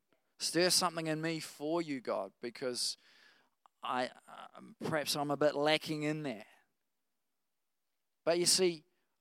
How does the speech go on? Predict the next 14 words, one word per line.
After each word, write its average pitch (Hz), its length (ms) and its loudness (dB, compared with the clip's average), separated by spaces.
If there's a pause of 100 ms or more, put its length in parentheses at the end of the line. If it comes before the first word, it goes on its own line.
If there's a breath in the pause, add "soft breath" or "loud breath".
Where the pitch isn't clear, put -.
(220)
I, 185 200 4
I'm 214 180 6
convinced 196 540 0
that 151 240 2 (340)
this - 300 8
year, 160 360 4 (440)
prayer 196 380 6
has 170 240 0
to 156 80 -6
be 147 120 -2
the 135 80 -2
cornerstone, 143 680 -4
the 120 100 -6
foundation 143 760 -2